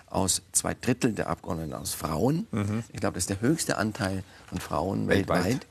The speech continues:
Speaker 2: Ja.
Speaker 1: ähm, in diesem Parlament. Ähm, im Deutschen Bundestag sind's, glaub ich, sechsunddreißig Prozent. Machen Frauen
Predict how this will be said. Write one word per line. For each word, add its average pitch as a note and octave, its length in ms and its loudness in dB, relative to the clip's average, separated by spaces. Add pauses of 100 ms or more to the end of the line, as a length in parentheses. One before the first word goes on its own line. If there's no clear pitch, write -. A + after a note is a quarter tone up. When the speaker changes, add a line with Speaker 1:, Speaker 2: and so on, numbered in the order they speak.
(180)
Speaker 2:
Ja. F#2+ 120 2 (140)
Speaker 1:
ähm, F#2 220 0
in G2 100 -4
diesem G2+ 220 0
Parlament. F#2+ 640 0 (340)
Ähm, F#2+ 320 0 (460)
im - 240 -2
Deutschen G2+ 260 2
Bundestag G#2 400 0
sind's, F#2+ 160 -4
glaub F2 160 -2
ich, F2+ 80 -6
sechsunddreißig G2 640 -2
Prozent. G2+ 480 -4 (640)
Machen G#2+ 340 0
Frauen C3 540 2